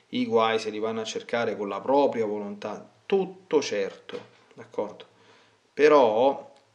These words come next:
nulla sfugge alla mano di Dio, capito? Nella sacra pagina, nulla.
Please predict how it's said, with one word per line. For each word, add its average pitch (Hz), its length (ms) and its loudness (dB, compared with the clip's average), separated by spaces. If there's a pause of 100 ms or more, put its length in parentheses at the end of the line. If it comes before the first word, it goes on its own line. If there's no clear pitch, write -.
(200)
nulla 165 840 -2
sfugge 131 720 -6
alla 120 220 -8
mano 107 460 -10
di 104 180 -16
Dio, 98 420 -16 (300)
capito? - 440 -10 (800)
Nella - 160 -16
sacra 104 280 -6
pagina, 101 480 -16
nulla. 113 640 -8